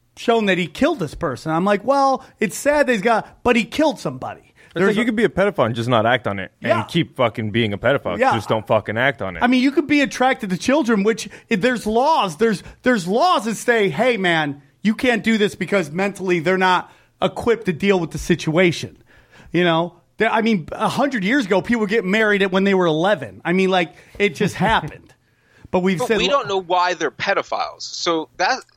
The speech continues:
Speaker 3: like,
Speaker 1: Well, we
Speaker 3: we
Speaker 1: know
Speaker 3: don't
Speaker 1: they're
Speaker 3: investigate
Speaker 1: pedophiles
Speaker 3: that.
Speaker 1: because
Speaker 3: If
Speaker 1: they
Speaker 3: we
Speaker 1: wanna
Speaker 3: just send them
Speaker 1: bang
Speaker 3: to
Speaker 1: kids.
Speaker 3: prison, we never know. So a good example of pedophilia is there was literally a guy who had a tumor and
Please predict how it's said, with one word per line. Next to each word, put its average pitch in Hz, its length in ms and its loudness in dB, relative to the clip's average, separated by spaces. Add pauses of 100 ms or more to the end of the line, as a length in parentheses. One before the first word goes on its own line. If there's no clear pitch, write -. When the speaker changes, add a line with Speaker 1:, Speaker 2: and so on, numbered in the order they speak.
(140)
Speaker 3:
like, 160 80 -4
Speaker 1:
Well, 226 80 2
we 254 80 0
Speaker 3:
we 240 40 -2
Speaker 1:
know 302 140 0
Speaker 3:
don't - 40 -6
Speaker 1:
they're 247 80 -2
Speaker 3:
investigate 196 340 -2
Speaker 1:
pedophiles 196 240 2
Speaker 3:
that. 208 80 2
Speaker 1:
because 196 160 0
Speaker 3:
If 170 60 0
Speaker 1:
they 208 60 2
Speaker 3:
we 196 60 0
Speaker 1:
wanna 196 120 2
Speaker 3:
just - 120 -4
send 208 160 0
them 190 100 0
Speaker 1:
bang 156 80 -2
Speaker 3:
to - 100 -8
Speaker 1:
kids. - 0 - (180)
Speaker 3:
prison, 254 220 -4 (320)
we 170 100 -2
never 180 260 0
know. 113 300 2
So 139 200 2
a 143 60 2
good 254 140 2
example 202 460 0
of - 80 -4
pedophilia 107 440 -2
is 113 100 -4
there 175 100 0
was 202 160 -4
literally 226 380 0
a 147 60 2
guy 127 460 2 (260)
who 156 120 -2
had 156 160 2
a 120 60 -2
tumor 196 560 -6 (300)
and 147 180 0